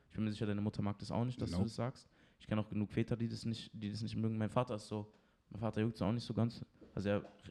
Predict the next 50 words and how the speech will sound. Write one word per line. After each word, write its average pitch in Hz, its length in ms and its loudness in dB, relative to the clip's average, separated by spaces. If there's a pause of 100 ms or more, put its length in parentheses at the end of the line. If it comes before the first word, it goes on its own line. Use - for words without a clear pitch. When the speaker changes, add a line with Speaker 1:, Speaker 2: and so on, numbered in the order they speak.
(120)
Speaker 1:
rennt 113 160 -4
jetzt 120 120 -4
nicht 107 160 -6
rum 123 120 2
und 120 80 2
ist 104 80 -4
die - 40 -10
ganze 107 200 0
Zeit 101 100 -2
so, 101 80 -4
Nigge, 147 280 0
Nigge, 147 300 2
Nigge, 120 300 0
Nigge, - 340 6
Nigge, - 280 -2
Nigge, 107 320 -2
Nigge. 117 220 -4 (340)
Aber 107 240 6
er 104 120 8
ist, - 200 -2
er - 80 0
findet's 107 300 -2
auch 104 120 -2
nicht 107 140 -6
so - 80 -12
schlimm. 120 300 0 (920)
Äh, 101 260 6
und - 200 -2
ich 107 100 -2
finde 113 140 2
es 107 100 -4
halt 98 100 -4
persönlich 98 340 2
auch 107 100 4
nicht 117 120 0
so - 80 -16
schlimm. 143 260 0 (960)
So, - 380 -4 (400)
ich, - 160 -4 (400)
natürlich, 117 480 0 (160)
es - 160 -10
gilt 135 240 2
halt 113 140 2
wirklich 117 240 0
einfach 113 240 -2
die 107 100 -2
Regel: 123 340 -2 (1300)
Weiß 113 380 2
gegen 98 200 -2
Schwarz 107 440 -4